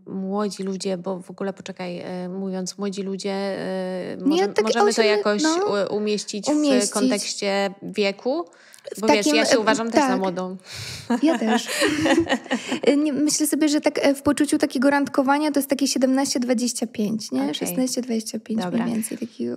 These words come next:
Speaker 1: No to według twojego doświadczenia to, to są osoby, które szukają, e, miłości?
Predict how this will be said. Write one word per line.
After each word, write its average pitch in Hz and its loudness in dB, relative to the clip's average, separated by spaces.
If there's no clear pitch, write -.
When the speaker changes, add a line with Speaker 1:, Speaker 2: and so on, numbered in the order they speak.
Speaker 1:
No 208 -4
to 240 -2
według 220 -4
twojego 247 0
doświadczenia 190 -6
to, - -14
to 208 -6
są 214 -4
osoby, 202 -6
które 196 -4
szukają, 220 0
e, 196 -6
miłości? 202 -2